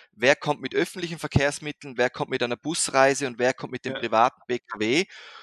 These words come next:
Speaker 1: Und momentan würde ich einmal spekulieren, dass die Wintersportgemeinden wahrscheinlich mit einem erhöhten Verkehrsau-, Verkehrsaufkommen rechnen müssen.
Speaker 2: Ja.
Speaker 1: Sowohl was die Tagesgäste anbelangt, äh,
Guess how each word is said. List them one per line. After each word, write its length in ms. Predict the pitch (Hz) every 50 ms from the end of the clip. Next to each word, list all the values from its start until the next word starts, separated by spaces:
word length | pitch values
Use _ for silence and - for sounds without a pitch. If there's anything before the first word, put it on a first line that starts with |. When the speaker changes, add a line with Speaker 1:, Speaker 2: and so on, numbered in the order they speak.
| - _
Speaker 1:
Und 160 | - 123 120
momentan 600 | 117 120 131 170 190 175 - 160 143 143 147 143 131
würde 140 | 143 147 156
ich 100 | - 160
einmal 200 | 143 139 135 131
spekulieren, 960 | - - - 135 131 - - - 135 117 113 117 117 139 160 175 180 180 190 _ _ - _ _ _ _ _ _ _
dass 580 | 127 127 151 - - - - - - - - _ _ _ _
die 180 | - 123 123 113
Wintersportgemeinden 1040 | 135 170 - - 139 - - - 160 165 - - 151 131 131 123 139 160 - 147 135
wahrscheinlich 300 | 135 139 147 139 143 139
mit 100 | 131 131
einem 100 | 127 123
erhöhten 380 | 120 117 127 139 143 - 139
Verkehrsau-, 680 | - 139 - - 127 123 131 139 - - 87 90 101 - _
Verkehrsaufkommen 1040 | - - 123 - - 123 131 139 143 - - 104 110 117 - - - 113 107 101 98
rechnen 380 | 90 92 - - - 104 95
müssen. 300 | 95 95 95 123 131 127
Speaker 2:
Ja. 60 | - - - - - _
Speaker 1:
Sowohl 260 | - 120 110 120 127 -
was 100 | 151 147 - -
die 80 | - -
Tagesgäste 680 | 113 113 135 147 170 - - 151 147 156 - - 139 117
anbelangt, 600 | 135 151 156 160 156 156 165 190 214 _ - _ _ _ _ _ _ _ _ -
äh, 300 | 117 123 123 123 123